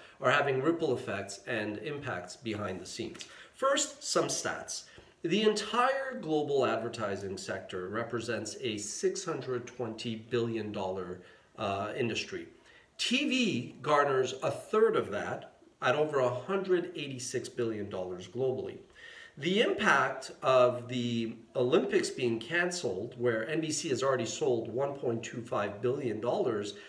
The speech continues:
has both direct and indirect consequences, and that's what we're gonna be talking about.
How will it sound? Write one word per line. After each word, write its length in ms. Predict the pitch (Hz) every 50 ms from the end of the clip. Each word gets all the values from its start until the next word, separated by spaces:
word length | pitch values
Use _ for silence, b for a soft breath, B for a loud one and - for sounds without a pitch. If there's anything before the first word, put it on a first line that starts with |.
| B B B
has 220 | - 175 180 -
both 300 | - 202 196 185 185 -
direct 500 | - 180 165 165 170 180 196 - - -
and 140 | 185 151 135
indirect 600 | 135 - 143 135 127 123 120 117 107 107 104 -
consequences, 720 | - 160 185 190 - - - 127 117 110 - 120 110 104
and 80 | 117 117
that's 180 | 120 123 -
what 100 | - 120
we're 100 | 113 110
gonna 180 | 107 113 107 101
be 100 | 95 98
talking 420 | 101 - 123 120 - - 117 92
about. 320 | 90 85 - - - -